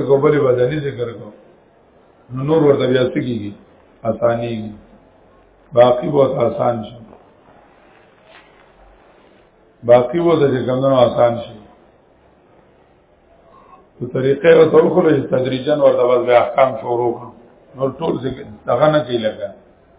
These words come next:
استیاب نه کوي. «فإنهم أطاعوا لذلك»، که دی سره دی ومنله، «فإياك وكرائم أموالهم»، ځان وساته د عزتمندو مالونو د دوی نه. یعنې بیا وله مال و ج-، جوازونه وله مه ګوره،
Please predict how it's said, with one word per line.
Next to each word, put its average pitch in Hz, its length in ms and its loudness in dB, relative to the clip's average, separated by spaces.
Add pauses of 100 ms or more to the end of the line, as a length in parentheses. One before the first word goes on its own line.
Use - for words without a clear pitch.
(680)
استیاب 135 460 6
نه 127 140 -2
کوي. 107 240 -10 (840)
«فإنهم 131 420 4
أطاعوا 127 420 4
لذلك»، 127 580 2
که 120 60 -4
دی 123 140 2 (240)
سره 120 140 0
دی 127 160 -4
ومنله، 127 540 0 (880)
«فإياك 127 440 4
وكرائم 127 560 4
أموالهم»، 127 580 2 (280)
ځان 127 260 0
وساته 127 400 0
د 127 80 -2 (100)
عزتمندو 123 500 -6
مالونو 127 440 0
د - 100 -10
دوی - 160 -12
نه. 127 160 -6 (600)
یعنې 123 260 -6
بیا 165 220 2
وله 139 200 2
مال 151 240 4 (540)
و 123 40 0 (500)
ج-، - 160 -4 (100)
جوازونه 139 460 4
وله 135 220 6
مه 147 180 2
ګوره، 113 220 2